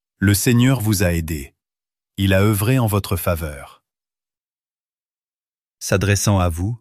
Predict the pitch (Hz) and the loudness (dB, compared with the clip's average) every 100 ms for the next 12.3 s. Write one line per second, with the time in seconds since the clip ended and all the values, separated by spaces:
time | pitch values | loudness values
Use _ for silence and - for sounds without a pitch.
0 | _ _ _ _ - 104 110 110 117 98 | _ _ _ _ -2 0 2 2 0 2
1 | 113 110 98 - 101 98 98 92 87 95 | 2 2 0 0 2 2 2 0 0 -2
2 | 90 90 85 _ _ _ _ _ _ _ | 0 -2 -4 _ _ _ _ _ _ _
3 | _ _ _ _ - 135 123 - 131 101 | _ _ _ _ -2 0 0 0 0 0
4 | - 101 - 98 95 95 95 87 82 - | 0 -2 0 0 2 2 2 0 -4 -4
5 | 92 - 87 - 101 92 87 87 87 90 | -2 0 -2 -4 -2 0 0 0 0 0
6 | 87 73 - _ _ _ _ _ _ _ | 0 -4 -10 _ _ _ _ _ _ _
7 | _ _ 110 117 135 110 117 - 104 95 | _ _ 0 0 0 0 0 0 0 2
8 | 101 95 - 87 90 85 95 85 85 78 | 0 0 -2 -2 -2 -2 -2 0 -2 -4
9 | 76 - _ _ _ _ _ _ _ _ | -10 -18 _ _ _ _ _ _ _ _
10 | - 104 104 - 131 113 104 101 82 98 | -2 -2 0 0 2 4 2 2 2 2
11 | 98 95 87 92 - 98 92 90 82 69 | 2 0 -2 -4 -2 -2 0 -2 -2 -6
12 | - - | -12 -14